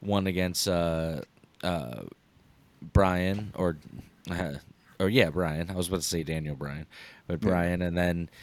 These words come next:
Speaker 1: doing this more pure style against Claudio. Uh, I, I just noticed he moves around a lot better. He looks really healthy, and he can put on a banger of a match still, even at his age, man. I got nothing but respect for that dude.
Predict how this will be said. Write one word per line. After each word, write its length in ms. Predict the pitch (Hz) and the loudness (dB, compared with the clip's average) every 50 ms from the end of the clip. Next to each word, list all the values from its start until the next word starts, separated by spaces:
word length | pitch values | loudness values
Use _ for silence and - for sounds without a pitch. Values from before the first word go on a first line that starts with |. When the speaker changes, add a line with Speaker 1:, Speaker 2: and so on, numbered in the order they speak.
| - - - - _ - | -20 -20 -20 -20 _ 0
Speaker 1:
doing 220 | - 110 107 104 | 4 6 6 6
this 240 | 95 101 104 - - | 6 4 4 2 2
more 200 | 107 98 98 95 - | 2 2 2 2 2
pure 260 | - - 104 98 92 | 2 2 2 2 2
style 380 | - - - 104 92 90 92 | 2 2 2 4 4 4 4
against 420 | 92 87 90 92 92 90 - - - | 2 2 0 -2 -2 -2 -4 -8 -6
Claudio. 640 | - 104 101 101 98 95 87 87 87 87 90 90 | -2 0 2 2 4 2 2 2 4 2 2 0
Uh, 460 | - - 82 90 87 85 82 82 80 80 - _ - - - - - _ - - - - - - - _ - | -2 -2 0 0 2 2 2 0 -2 -4 -8 _ -20 -20 -20 -20 -20 _ -20 -20 -20 -20 -20 -20 -6 _ 0
I, 120 | 110 107 - | 2 2 4
I 100 | 110 120 | 4 4
just 180 | 117 151 143 - | 4 4 4 6
noticed 300 | 156 151 151 143 135 - | 6 6 6 6 4 2
he 100 | - 139 | 4 4
moves 320 | 120 117 139 143 127 117 | 8 8 8 8 8 6
around 300 | 113 101 98 95 104 117 | 6 6 6 6 6 6
a 40 | 139 | 6
lot 240 | 147 143 139 139 123 | 6 6 6 6 6
better. 280 | 131 147 143 143 151 160 | 6 4 6 6 4 2
He 140 | 143 131 107 | 2 2 2
looks 240 | 101 95 - - | 2 0 0 0
really 220 | 95 98 101 98 92 | 0 2 2 2 2
healthy, 520 | 85 87 87 95 - - 131 123 120 110 | 2 2 0 0 0 0 2 2 2 2
and 260 | 95 85 82 82 82 - - - - - - - _ | 2 0 0 -4 -6 -8 -12 -20 -20 -20 -20 -14 _
he 140 | - 127 143 | -6 -2 0
can 120 | 208 226 | 4 8
put 160 | 214 196 190 | 10 10 10
on 140 | 180 180 175 | 8 6 4
a 60 | 151 | 4
banger 340 | 95 - 98 110 120 120 120 | 4 4 4 4 4 4 2
of 80 | 110 98 | 2 2
a 80 | 92 | 2
match 300 | 90 90 95 104 104 - | 2 2 2 0 0 -2
still, 260 | - - 92 85 82 82 | -2 -2 -2 0 0 0
even 260 | 87 90 85 92 90 | 0 0 0 0 0
at 140 | 90 87 85 | 0 0 0
his 180 | 85 85 80 | 0 -2 0
age, 300 | 85 87 87 85 73 80 | 0 0 0 0 -2 -4
man. 300 | 80 80 78 80 82 82 87 | -6 -6 -4 -4 -6 -6 -4
I 80 | 98 110 | -4 -2
got 240 | 120 117 98 - | -2 -2 -4 -4
nothing 300 | - 95 95 - - 95 | -4 -6 -6 -6 -6 -6
but 140 | 87 87 85 | -4 -4 -4
respect 400 | 76 80 - - - 85 80 - | -4 -6 -8 -6 -6 -6 -8 -8
for 100 | - 76 | -8 -10
that 220 | 73 67 60 65 - | -10 -10 -10 -10 -10
dude. 240 | 78 73 69 76 | -8 -8 -8 -10